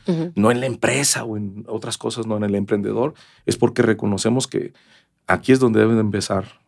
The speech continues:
Speaker 2: ese, esa transformación, aquí adentro, ¿no? Entonces, este, sí, yo realmente ahorita soy una persona súper agradecida. Eh, sigo con una sed al triple de aprendizaje de como cuando entré.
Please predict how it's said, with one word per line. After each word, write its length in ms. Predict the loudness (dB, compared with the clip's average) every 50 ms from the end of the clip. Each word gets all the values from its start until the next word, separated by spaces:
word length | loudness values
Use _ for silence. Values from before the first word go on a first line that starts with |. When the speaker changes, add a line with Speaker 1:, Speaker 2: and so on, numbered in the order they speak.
| _ _ -8
Speaker 2:
ese, 340 | -6 -4 -4 -2 -4 -4 -4 -6
esa 160 | -6 -4 -4
transformación, 680 | -2 -2 -2 -4 -4 -4 -6 -6 -6 -6 -8 -10 -10 -10
aquí 300 | -12 -16 -16 -10 -6 -4
adentro, 520 | -2 0 0 2 2 0 0 0 -2 -4 -2
¿no? 140 | -2 -2 -4
Entonces, 500 | -2 -2 -2 -4 -2 -2 -4 -6 -6 -8 _ _ _ _ _ _ _ _ _ -4
este, 760 | -2 -2 -2 -2 -6 -2 0 2 2 4 4 2 0 -2 -4 -6 -2
sí, 240 | 0 0 0 -2 -4 -8
yo 240 | -4 0 2 2 2
realmente 420 | 2 2 2 2 2 0 0 0
ahorita 200 | 0 -2 -2 -4
soy 100 | -4 -4 -4
una 80 | -4
persona 240 | -4 -6 -6 -8 -6
súper 360 | -2 0 0 2 2 2 2
agradecida. 680 | 2 2 2 0 0 -2 -2 0 0 0 0 -2 -6 _ _ _ _ _ _ _ _ _ _ _ _ _ _ _ -4
Eh, 680 | -2 0 2 2 2 2 0 0 -2 -4 -6 -8 -12 -18 _ _ _ _ _ _
sigo 600 | 2 6 8 8 10 10 8 8 8 6 2 -2 _ _ _ _ _ _ -2
con 240 | 0 2 2 2 4
una 300 | 4 4 4 2 2 0
sed 340 | 0 4 6 6 6 4 2 -2 0
al 180 | 0 2 2 4
triple 440 | 4 4 4 4 4 2 2 4
de 100 | 4 4
aprendizaje 1120 | 2 2 4 4 4 4 4 2 0 0 0 0 0 2 2 2 2 2 0 0 -2 -2 -2 -6
de 160 | -6 -6 -6
como 260 | -6 -6 -8 -8 -6
cuando 260 | -6 -8 -8 -6 -6 -6
entré. 460 | -4 -4 -2 2 2 2 2 2